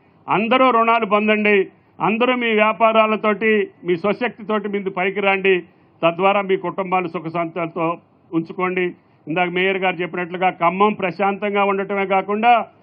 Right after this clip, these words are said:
పచ్చగా ఉండటమే కాకుండా, పరిశుభ్రంగా ఉండటమే కాకుండా, అందరం ఆనందంగా ఉండేటటువంటి ఖమ్మాన్ని సృష్టించాలని మీరు ఎన్నికల ముందు అడిగారు. అదే పద్ధతిలో కొనసాగిస్తానని చెప్పి కూడా మీకు ఈ సందర్భంగా మనం చేస్తున్నాం.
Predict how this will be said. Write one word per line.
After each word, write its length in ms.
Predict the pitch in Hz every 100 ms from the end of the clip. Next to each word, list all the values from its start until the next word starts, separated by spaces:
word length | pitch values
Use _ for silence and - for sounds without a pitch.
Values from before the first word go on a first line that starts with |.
| _ _ -
పచ్చగా 400 | 180 - 214 220
ఉండటమే 440 | 208 208 202 208 202
కాకుండా, 580 | 202 202 214 240 214 - _ _ -
పరిశుభ్రంగా 640 | 165 208 226 208 226 226 214
ఉండటమే 460 | 208 208 214 208
కాకుండా, 580 | 202 202 214 226 240 196 - _ -
అందరం 600 | 160 226 247 269 262 - - _ _ _ _ _ 127
ఆనందంగా 640 | 175 226 233 220 220 202
ఉండేటటువంటి 680 | 190 185 185 180 165 180 170
ఖమ్మాన్ని 520 | 170 175 196 202 202
సృష్టించాలని 920 | 185 175 202 175 180 170 175 180 170 165 _ _ -
మీరు 140 | 147 170
ఎన్నికల 380 | 180 190 190
ముందు 220 | 185 180 170
అడిగారు. 440 | 175 202 233 226 - _ _ -
అదే 300 | 160 226 240
పద్ధతిలో 520 | 226 185 202 202 190
కొనసాగిస్తానని 840 | 185 180 208 202 190 202 180 175
చెప్పి 220 | 165 160
కూడా 160 | 165 165
మీకు 220 | 165 147
ఈ 40 | 160
సందర్భంగా 560 | 160 143 139 139 135
మనం 220 | 135 123
చేస్తున్నాం. 440 | 117 113 - 113